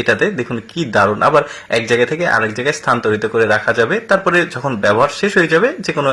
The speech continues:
একটা দেয়ালের কোনায় চিপকে রেখে দিতে পারবেন। তারপর দেখুন, একদমই কম সময়ে পানি গরম করার জন্য দারুণ একটা জিনিস তৈরি করেছে ওরা। Just ট্যাপের সঙ্গে লাগিয়ে দিলেই আপনি কিন্তু গরম পানি করতে পারবেন। এটা দিয়ে কিন্তু যে কোনো জিনিস ওয়াশ করতে পারবেন। একদমই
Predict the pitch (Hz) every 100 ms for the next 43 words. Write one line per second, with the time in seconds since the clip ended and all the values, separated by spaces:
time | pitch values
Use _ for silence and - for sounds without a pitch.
0 | 120 120 110 113 113 110 131 160 185 180
1 | 170 127 117 127 113 107 98 95 101 -
2 | - - - 190 185 180 165 180 - 107
3 | 113 147 156 - 127 123 127 127 131 107
4 | 110 120 117 117 117 117 113 107 120 113
5 | 139 180 120 - 104 104 104 - 117 110
6 | 113 110 131 135 202 - - - 175 170
7 | - 147 139 147 147 151 139 131 143 156
8 | 190 196 117 123 123 127 120 120 120 120
9 | 117 120 120 117 131 123 165 233 139 123
10 | 120 117 120 113 113 110 110 107 110 -
11 | 175 - 113 - 101 98 104 - - -
12 | - 175 190